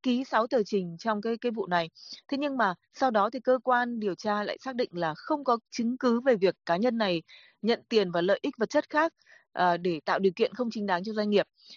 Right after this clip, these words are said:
Tức là họ chỉ xác định là có ông, ờ, Hoàng Quốc Vượng là, là có nhận tiền thôi. Còn ông Trần Tuấn Anh, ừ, vì không nhận tiền, thế cho nên là cũng không xác định, định được là động cơ vụ lợi của ông ấy là như thế nào.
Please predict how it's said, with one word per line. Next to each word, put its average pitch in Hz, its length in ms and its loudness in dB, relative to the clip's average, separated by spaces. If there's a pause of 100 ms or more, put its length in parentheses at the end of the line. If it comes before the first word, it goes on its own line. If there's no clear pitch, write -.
(120)
Tức 294 80 2
là 277 80 2
họ 240 100 2
chỉ 185 120 -2
xác 262 160 0
định 254 160 -6
là 175 160 2
có 165 200 0
ông, 226 320 -4
ờ, 214 240 2 (240)
Hoàng 190 160 0
Quốc 240 180 -2
Vượng 254 220 0
là, 160 280 2 (120)
là 160 380 -6
có 170 560 2
nhận 247 160 2
tiền 185 200 4
thôi. 196 160 2 (320)
Còn 185 140 4
ông 196 180 0
Trần 202 180 0
Tuấn 190 100 0
Anh, 220 180 0 (120)
ừ, 190 80 -6 (160)
vì 202 180 6
không 247 200 0
nhận 233 200 2
tiền, 180 240 2 (260)
thế 254 160 -2
cho 254 80 4
nên 240 160 4
là 185 100 2
cũng - 220 -2
không 277 180 0
xác 311 160 0
định, 226 340 -2
định 190 240 2
được 180 220 4
là 160 260 0
động - 260 -2
cơ 233 140 2
vụ 208 140 -4
lợi 185 220 0
của - 60 -8
ông 185 180 -6
ấy 208 60 -10
là 196 120 -2
như 165 140 -14
thế 196 80 -14
nào. 180 180 -2